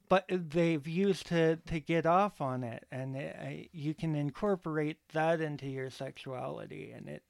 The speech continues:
it makes it really, really hot. So the next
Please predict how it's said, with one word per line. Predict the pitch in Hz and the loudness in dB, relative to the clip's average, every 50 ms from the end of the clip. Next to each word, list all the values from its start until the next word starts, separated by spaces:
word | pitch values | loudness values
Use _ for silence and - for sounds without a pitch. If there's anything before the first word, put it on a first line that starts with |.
| - 196 175 | -16 -14 -10
it | 165 156 156 170 | -8 -8 -6 -6
makes | 165 151 147 147 139 - - | -6 -6 -6 -8 -8 -10 -12
it | 139 - - _ _ | -14 -14 -14 _ _
really, | - 147 151 156 156 147 135 131 131 131 | -12 -8 -6 -4 -2 -2 -2 -4 -6 -10
really | 131 - 147 143 - 113 | -10 -10 -10 -10 -10 -10
hot. | 113 127 127 127 - - _ _ _ _ _ _ _ _ _ _ _ | -10 -10 -10 -12 -12 -14 _ _ _ _ _ _ _ _ _ _ _
So | - - - 214 208 202 196 190 196 208 | -12 -2 2 6 8 8 8 8 6 4
the | 202 - 190 185 | 0 -2 0 2
next | 185 185 190 202 214 247 269 277 262 - - - - - - - - | 2 4 4 2 2 2 0 0 -2 -4 -10 -12 -10 -10 -10 -10 -10